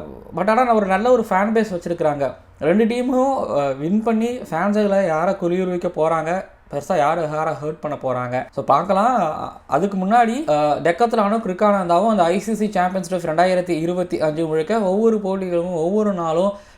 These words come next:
கேள்விகளை கேட்டு பரிசுகளை வழங்கிக்கிட்டு இருக்கோம். அந்த வகையில இந்த பங்களாதேஷ் வெர்சஸ் பாகிஸ்தான் ஒரு சம்பிரதாய போட்டியா இருந்தாலும், but அது அவங்க யார் ஜெயிக்கிறாங்க,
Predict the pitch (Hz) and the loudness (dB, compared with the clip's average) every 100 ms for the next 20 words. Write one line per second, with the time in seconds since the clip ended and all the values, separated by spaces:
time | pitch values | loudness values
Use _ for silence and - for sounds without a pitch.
0 | - 262 294 269 226 185 160 151 190 214 | -10 -4 -4 -2 0 0 -2 -2 -2 0
1 | 233 226 190 214 156 180 180 147 135 - | 0 0 -2 0 0 0 -4 -6 -2 0
2 | 180 262 262 240 214 202 175 156 - 170 | 2 2 4 4 4 4 4 4 2 -2
3 | 196 175 208 220 240 233 170 170 208 208 | 0 2 2 2 2 0 0 0 0 -4
4 | - - 160 170 220 - 208 208 - - | -8 -10 -8 -4 -6 -2 -2 -2 -4 0
5 | 196 175 214 233 247 247 202 202 185 170 | 4 4 6 6 6 2 -2 -2 0 -2
6 | 143 190 180 143 139 123 - - - - | 0 0 4 4 2 -2 -8 -16 -10 -8
7 | 127 127 135 123 113 120 208 226 226 220 | -6 -2 0 0 -4 -2 -2 -2 -2 0
8 | 190 185 | -2 0